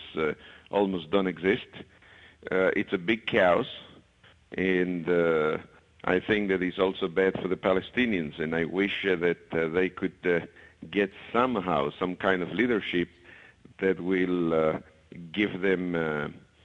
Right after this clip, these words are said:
a better life and probably establish, uh, some kind of relationship like we had with the Palestinians,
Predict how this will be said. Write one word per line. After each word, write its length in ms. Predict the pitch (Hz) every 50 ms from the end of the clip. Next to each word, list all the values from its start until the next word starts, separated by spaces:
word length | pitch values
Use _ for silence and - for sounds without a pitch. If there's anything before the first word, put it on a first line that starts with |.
| _ _ _ _ -
a 80 | 82 85
better 340 | 80 110 113 117 113 104
life 320 | 90 87 80 78 82 87 - - - - - - -
and 380 | - 80 87 85 80 82 78 -
probably 600 | 92 95 95 90 90 82 80 87 90 87 85 85
establish, 580 | 82 - - - 95 92 82 85 90 85 - 90
uh, 80 | 78 76 -
some 120 | 98 87
kind 300 | 85 - 101 92 90 85
of 80 | 85 -
relationship 760 | 82 80 78 87 101 107 - 104 90 85 - - 85 82 -
like 220 | 85 82 82 78
we 160 | 85 90 87
had 160 | 90 92 87 87
with 220 | 85 87 78 76
the 80 | 80 -
Palestinians, 720 | - 90 87 87 80 - - 92 90 87 87 87 82